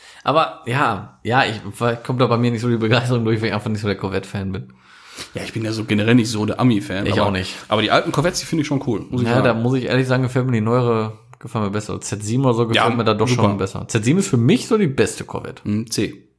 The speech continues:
Speaker 1: C sieben, Entschuldigung,
Speaker 2: Mhm.
Speaker 1: Z sieben, C sieben.
Speaker 2: Ja, finde ich auch.
Speaker 1: Ja.
Speaker 2: Super cool. Hast ja,
Speaker 1: Wobei von der
Speaker 2: hast ja als, als
Speaker 1: Bauart
Speaker 2: kleines Lego-Modell auch da stehen, ne?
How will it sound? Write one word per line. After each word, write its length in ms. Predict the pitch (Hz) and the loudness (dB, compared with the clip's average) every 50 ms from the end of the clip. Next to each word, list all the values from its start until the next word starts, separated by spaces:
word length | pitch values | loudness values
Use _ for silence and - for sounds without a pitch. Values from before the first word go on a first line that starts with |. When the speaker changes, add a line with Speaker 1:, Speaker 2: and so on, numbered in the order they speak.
| _ - | _ -2
Speaker 1:
C 160 | - 139 127 | 0 0 0
sieben, 200 | 104 - 90 87 | 0 -2 -6 -6
Entschuldigung, 320 | - - - - 107 107 | -8 -8 -8 -6 -4 -4
Speaker 2:
Mhm. 60 | 110 135 | -4 -4
Speaker 1:
Z 160 | - - 127 | -6 -10 -12
sieben, 180 | - - 127 127 - | -14 -16 -16 -16 -14
C 100 | - - | -14 -14
sieben. 260 | - - 120 127 127 - _ _ _ _ _ _ _ _ _ _ _ - | -12 -14 -14 -16 -18 -20 _ _ _ _ _ _ _ _ _ _ _ 2
Speaker 2:
Ja, 140 | 107 101 - - | 2 2 0 0
finde 180 | - - 127 117 | 2 2 4 4
ich 60 | 98 | 4
auch. 140 | 90 85 - - - - | 0 -2 -6 -12 -12 -8
Speaker 1:
Ja. 260 | 101 95 95 95 - - - _ _ | -6 -4 -4 -6 -6 -12 -20 _ _
Speaker 2:
Super 280 | - 104 107 104 - 104 - | -8 -8 -6 -6 -6 -8 -6
cool. 180 | 98 92 85 - - _ _ _ _ _ - _ - | -6 -6 -6 -8 -12 _ _ _ _ _ -20 _ -4
Hast 180 | - 104 - | -4 0 2
ja, 140 | - 110 104 | 4 4 4
Speaker 1:
Wobei 180 | 110 123 135 131 | 6 6 4 4
von 140 | - 139 | 4 2
der 80 | 123 110 | 4 4
Speaker 2:
hast 120 | 117 117 - | 4 4 4
ja 80 | 131 | 4
als, 120 | 117 113 127 | 6 6 4
als 60 | 131 | 4
Speaker 1:
Bauart 220 | 110 117 123 131 131 | 4 4 4 4 4
Speaker 2:
kleines 380 | 123 117 113 110 101 - - | 4 4 2 2 -2 -4 -4
Lego-Modell 480 | 101 110 113 113 113 110 101 104 101 98 | 0 0 2 2 4 2 4 4 4 2
auch 100 | 90 92 | 2 2
da 120 | 92 87 | 0 -2
stehen, 260 | - - 76 73 78 87 | -4 -8 -8 -8 -6 -6
ne? 160 | 98 117 | -6 -8